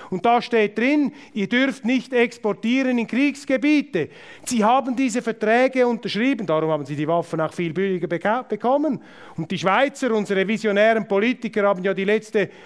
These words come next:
Munitionsfabrik noch freundlicherweise den Italienern verkauft. Und das sind jetzt die, die Bescheid wissen wollen, wie man in einem Krieg mitmachen soll. Sie sehen, wir haben uns da auch angekettet.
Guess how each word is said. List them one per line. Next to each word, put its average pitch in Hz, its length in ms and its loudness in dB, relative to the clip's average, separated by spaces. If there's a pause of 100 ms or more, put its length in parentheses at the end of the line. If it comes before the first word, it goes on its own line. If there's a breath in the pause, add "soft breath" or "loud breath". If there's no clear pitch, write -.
Munitionsfabrik 214 1120 0
noch 185 140 -4
freundlicherweise 196 1040 0 (420 loud breath)
den 190 180 2
Italienern 208 640 0
verkauft. 277 680 0 (260 loud breath)
Und 165 120 -4
das 233 140 0
sind 233 180 0
jetzt 202 220 -2
die, 254 180 2
die 226 140 -4
Bescheid 208 440 0
wissen 226 340 -2
wollen, 226 260 2
wie 220 120 0
man 214 120 0
in 208 100 2
einem 202 220 2
Krieg 285 320 0
mitmachen 262 600 -2
soll. 147 400 -2
Sie - 180 -6
sehen, 226 400 0
wir 202 160 -2
haben 233 320 0
uns 226 340 -2
da 196 200 0
auch 214 480 -2
angekettet. 247 920 -2